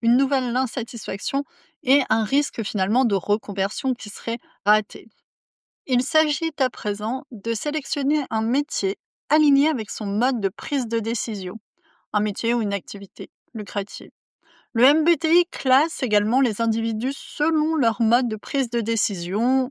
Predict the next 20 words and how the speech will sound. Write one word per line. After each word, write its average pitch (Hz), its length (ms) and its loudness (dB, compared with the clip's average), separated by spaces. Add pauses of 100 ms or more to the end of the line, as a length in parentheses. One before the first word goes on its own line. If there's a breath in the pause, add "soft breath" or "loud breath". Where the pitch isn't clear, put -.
(140)
On 254 160 2
en 214 140 2
a 202 100 2
parlé, 220 460 0
profil 208 580 0
pensée, 247 560 0 (220)
T, 233 180 -2 (300)
qui - 100 -6
prennent 202 240 0
des 208 100 2
décisions 208 640 -4
en 208 120 -6
se - 120 -8
basant 190 300 -2
sur 196 160 -4
la 185 140 0
logique 202 420 -2
et 190 60 -2
les 196 140 2
faits, - 240 -6